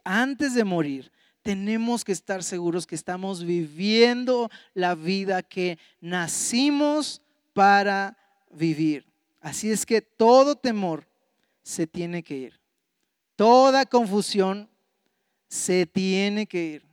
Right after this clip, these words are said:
Toda angustia en nuestros corazones se tiene que ir porque no podemos decir, "¿Y ahora qué vamos a hacer?". Y otra vez, con todo respeto, yo creo que muchos vamos hacia, hacia ese lugar, ¿no? Muchas veces.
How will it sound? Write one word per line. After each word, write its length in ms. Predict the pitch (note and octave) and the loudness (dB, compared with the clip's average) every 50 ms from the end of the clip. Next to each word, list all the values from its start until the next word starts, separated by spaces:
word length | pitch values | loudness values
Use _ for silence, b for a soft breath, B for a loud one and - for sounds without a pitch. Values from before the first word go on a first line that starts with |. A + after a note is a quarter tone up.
| _ _ _ - | _ _ _ 2
Toda 560 | G#3 A3+ A#3+ C4 C4 C4+ C4+ C#4 C4+ C4 C4 | 6 8 10 10 10 10 10 8 8 4 2
angustia 720 | B3+ A#3+ A3+ A3+ A3+ B3 C4 C4 C4+ C4 - - C4 B3 A#3+ | 0 -2 -2 0 2 4 4 4 4 2 0 -2 -2 -2 -2
en 80 | A#3+ | -2
nuestros 380 | A3+ A3+ G3+ - - G#3 F#3 - | -2 -4 -4 -4 -6 -8 -8 -6
corazones 640 | - G3 F#3 F3 E3 - G3+ G#3 G#3 A3+ A3+ - - b b b b b | -4 -2 -2 -2 -4 -4 -4 -4 -4 -4 -6 -8 -10 b b b b b
se 320 | b - - G#3 G#3 G#3 | b 0 4 6 6 6
tiene 640 | G3+ _ - A#3 A#3+ B3 C4 C4+ C4+ C4+ C#4 C4+ - | 4 _ 0 2 4 4 4 4 4 2 0 -2 -2
que 220 | - A#3 A3 G#3+ | 0 0 2 2
ir 420 | A3+ A#3 A#3 B3 C4+ C#4+ C4+ B3+ b b b b | 2 2 0 0 0 -2 -4 -10 b b b b
porque 300 | b G#3 G#3+ G#3 - G#3+ | b 2 2 2 2 -2
no 460 | G3+ G#3 G#3 G#3+ G#3+ A#3 B3+ C4+ C4+ - | -2 0 0 2 4 6 6 6 4 4
podemos 480 | C#4 C4 C4+ C4+ C4 C4 C4 C4 B3 | 4 4 4 4 4 2 0 -2 0
decir, 320 | B3 A#3 - - B3 B3 A#3+ | -2 -2 -2 -4 -6 -6 -4
"¿Y 120 | A3+ A3+ | -2 0
ahora 320 | A#3+ A#3 A#3+ C4 C4+ B3+ | 0 2 0 0 -2 -4
qué 200 | A#3+ - - B3+ | -4 -4 -4 -4
vamos 400 | C4 C4+ C4+ C4 C4 B3+ A#3 - | -2 -2 -4 -4 -4 -6 -4 -4
a 20 | A#3 | -6
hacer?". 420 | A3 - - C4 C4 A#3 F3+ E3 _ _ _ - | -6 -4 -2 -2 -2 -2 -4 -8 _ _ _ -6
Y 100 | F3 F3 | -2 -2
otra 240 | F#3 - G#3+ G#3 G#3 | 0 2 2 4 4
vez, 240 | A3 A3 G3+ - | 4 4 2 0
con 180 | - F3 D#3+ D#3+ | -4 -6 -6 -4
todo 220 | - F#3 G3 A3+ | -4 -4 -2 -2
respeto, 400 | A3 G#3 E3 - - F3 E3 G3 | -2 -4 -6 -6 -6 -6 -4 -4
yo 120 | F#3 F3+ F3+ | -4 -4 -4
creo 140 | F3 F3+ E3+ | -4 -8 -10
que 180 | - E3 D3 b b b b b | -10 -12 -12 b b b b b
muchos 720 | E3+ F3 G3 G#3+ A3 A3+ A#3 A3 - - A3+ A3 G#3 F3+ | -2 2 4 6 6 6 6 4 4 4 4 4 4 2
vamos 400 | - F#3 F#3 G3+ G3 F#3+ - G3 | 2 0 0 0 -2 -2 -2 -2
hacia, 320 | F#3+ F3 - F#3+ F#3+ - | -4 -4 -4 -6 -6 -8
hacia 320 | - E3+ D#3+ D#3 - F#3+ F#3 | -6 -8 -6 -6 -4 -4 -4
ese 200 | F#3 - G3 F#3+ | -4 -2 -2 -2
lugar, 520 | F3+ E3+ D#3+ D#3+ F#3 G3 G3+ G3+ E3+ D#3 | 0 0 0 0 0 0 0 -2 -6 -10
¿no? 160 | D#3+ D#3+ F3+ | -10 -8 -8
Muchas 460 | F#3+ F#3 E3 F3 F3+ - G3+ F#3+ F3+ F#3 | -8 -8 -8 -8 -6 -6 -6 -6 -4 -2
veces. 340 | G#3 A#3 A3+ - - - | -4 -4 -4 -8 -12 -16